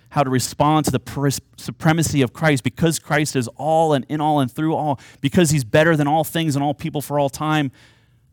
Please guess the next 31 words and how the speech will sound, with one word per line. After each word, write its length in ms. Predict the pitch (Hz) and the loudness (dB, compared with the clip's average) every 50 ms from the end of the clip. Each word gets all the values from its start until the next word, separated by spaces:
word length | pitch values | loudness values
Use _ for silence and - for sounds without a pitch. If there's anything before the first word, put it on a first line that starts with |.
| _ _ _ - _ _ - | _ _ _ -20 _ _ -8
we 80 | 127 | -6
can 160 | 127 - 127 | -2 -2 -4
draw 220 | 107 101 113 110 104 | -2 -2 -4 -4 -2
near 340 | 104 101 95 92 87 87 - _ _ _ _ | -4 -4 -4 -4 -6 -8 -12 _ _ _ _
to 140 | _ - - | _ -20 -8
God. 420 | 92 104 95 87 82 80 82 - - _ _ _ _ _ _ _ _ - _ _ _ _ _ _ _ _ _ _ _ _ _ _ | -4 -4 -2 -2 -4 -6 -10 -14 -18 _ _ _ _ _ _ _ _ -20 _ _ _ _ _ _ _ _ _ _ _ _ _ _
The 80 | 120 117 | -6 0
second 340 | - 165 165 - 170 151 131 | 2 2 2 4 2 2 2
is 140 | 123 117 | 2 0
to 100 | - 135 | 0 -2
hold 220 | 120 - 131 120 110 | -2 -2 -2 -4 -4
fast 480 | - - 151 143 165 147 123 - - | -4 -4 -4 -2 -2 -4 -4 -4 -4
to 80 | - 113 | -4 -4
this 160 | 113 101 - | -2 -4 -4
confession 640 | - 120 104 - - 135 139 143 - - 113 104 104 | -4 -6 -8 -6 -4 -4 -4 -4 -4 -4 -4 -4 -4
of 180 | - 104 101 - | -4 -6 -8 -8
hope. 400 | - - 127 110 95 78 - - _ _ _ _ _ _ _ _ _ _ _ _ _ _ _ _ _ _ _ _ - - - - - - _ _ - | -8 -10 -8 -8 -8 -10 -14 -20 _ _ _ _ _ _ _ _ _ _ _ _ _ _ _ _ _ _ _ _ -20 -20 -20 -20 -20 -20 _ _ 2
Let 160 | 147 156 160 | 4 4 6
us 120 | 165 - | 6 2
hold 560 | - - 170 175 175 175 175 170 156 - - - | 2 4 4 6 6 6 6 4 2 -2 -8 -18
fast 760 | - - - - 185 175 170 156 135 123 120 120 - - - | -20 -14 0 2 2 4 4 4 4 4 2 2 2 2 0
the 80 | 139 | 0
confession 600 | - - 143 127 - - 170 160 151 - 156 143 - | 0 2 0 0 2 4 4 4 4 2 0 0 2
of 160 | - 127 113 - | 0 0 0 2
our 140 | 120 123 113 | 2 2 2
hope. 440 | - - - 156 131 110 87 - - _ _ _ _ _ _ - - - - | 2 2 2 4 4 4 2 -4 -12 _ _ _ _ _ _ -20 -20 -20 -2
So 180 | - - 185 | 2 4 4
if 80 | 170 131 | 4 6
the 120 | - 151 | 4 2
first 580 | - - - - - 202 226 262 277 - - - - | 2 0 -8 0 2 4 4 4 4 2 -2 -4 0
application 960 | 180 185 175 - 175 143 - - 180 180 180 - - 143 127 120 120 131 | 0 0 2 2 0 0 2 4 4 4 4 2 2 2 2 2 0 -2